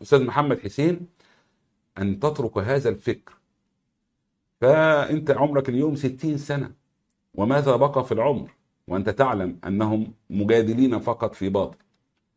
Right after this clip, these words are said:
فتوجه إلى الله مسلما حنيفا موحدا، تشهد أن لا إله إلا الله وأن محمد رسول الله، وتقيم الصلاة،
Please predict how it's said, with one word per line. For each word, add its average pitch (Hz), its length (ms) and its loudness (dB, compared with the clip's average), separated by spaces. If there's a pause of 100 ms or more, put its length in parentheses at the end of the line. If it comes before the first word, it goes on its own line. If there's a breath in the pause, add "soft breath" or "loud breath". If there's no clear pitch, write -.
(320)
فتوجه 113 440 2
إلى 101 180 -2
الله 107 400 0 (520)
مسلما 101 840 0
حنيفا 117 600 0
موحدا، 104 920 0
تشهد 143 320 0
أن 113 120 -2
لا 127 100 4
إله 117 360 0
إلا 117 120 -2
الله 110 280 0
وأن 113 320 -4
محمد 107 360 -4
رسول 101 400 -6
الله، 117 320 -6 (1500)
وتقيم 90 540 0
الصلاة، 123 520 -2